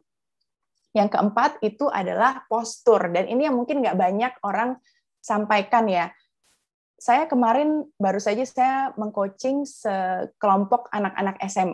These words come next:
A dan S M P, eh, yang berminat untuk public speaking.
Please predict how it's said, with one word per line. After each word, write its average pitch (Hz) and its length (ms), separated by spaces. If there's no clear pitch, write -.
A 180 240
dan 185 160
S 185 220
M 170 160
P, 233 320
eh, 175 280
yang 190 240
berminat 190 400
untuk 196 240
public 180 240
speaking. - 640